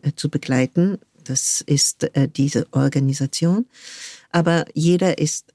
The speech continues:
einzigartig und es ist für mich eine Quelle der Faszination, zu verstehen, aus wie vielen Menschen besteht ein Künstler. Manchmal will man den kleinen Mann im Großen nicht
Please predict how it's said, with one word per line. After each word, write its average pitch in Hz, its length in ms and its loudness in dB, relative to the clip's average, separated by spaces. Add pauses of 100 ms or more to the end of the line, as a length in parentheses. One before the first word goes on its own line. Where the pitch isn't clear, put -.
(120)
einzigartig 165 960 0
und 156 160 2
es 147 140 -2
ist - 140 -2
für 151 140 2
mich 160 420 2
eine 139 580 2
Quelle 170 400 2
der 139 400 0 (840)
Faszination, 160 1080 2 (680)
zu - 180 0
verstehen, 170 840 2
aus 151 280 2
wie 170 100 2
vielen 165 340 4
Menschen 165 440 2
besteht 147 560 -2
ein 131 160 2
Künstler. - 500 -8 (1120)
Manchmal 160 720 2
will 170 160 4
man 185 280 4
den 160 180 2
kleinen 156 340 2
Mann 156 180 2
im 147 140 2
Großen 151 480 2
nicht - 420 -2